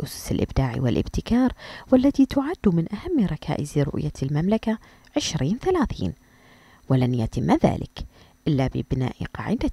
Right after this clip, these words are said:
وطنية من القوى العاملة تمتلك مخزونا كبيرا من الخبرة والمهارة، ما يؤهلها إلى المساهمة في دفع عجلة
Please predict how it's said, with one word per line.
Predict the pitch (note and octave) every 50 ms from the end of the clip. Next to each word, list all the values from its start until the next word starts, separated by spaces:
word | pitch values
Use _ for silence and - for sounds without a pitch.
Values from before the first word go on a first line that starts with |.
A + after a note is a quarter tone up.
| -
وطنية | A#2+ A#2 A2+ A2+ - G2 A#2 - A2 A#2+ A#2 - - B2+
من | B2+ B2+ A#2+ A#2+
القوى | A2 - - A2+ A2+ A#2
العاملة | A#2 A2+ - F3+ A3 A#3+ A3+ A3+ A#3 A#3 A#3 - - - - - -
تمتلك | - C#4 C#4 C4 - - G#4 - - -
مخزونا | C3+ C3 C3 B2+ - - - C#3 C3 B2+ B2
كبيرا | B2+ - - D#3 F#3 A3+ B3+ C4 B3+ B3+ B3+ - - - - - - -
من | D3+ C#3 C3+
الخبرة | C3 B2 - - - - - - - - -
والمهارة، | A3+ D4+ G#4+ F4+ D#4+ G3 C3+ - C3 A2+ G2+ F#2+ - - - _ _ _ _ _ _ -
ما | D#3+ D#3 D3+
يؤهلها | D3 C3 G#2+ - - - - - - G#3 A3 C4+ C4+ A#3+ A#3+ C4+ C4 B3 - - - - - - - -
إلى | C4+ C#4 D4+
المساهمة | C4+ C4 C#4+ C#4+ - - D#4 D4 D#4 F4+ G4+ G#4+ - - -
في | - - C#3
دفع | - C#3 - - - C3 B2+
عجلة | A#2 A#2+ - - A#2 A#2+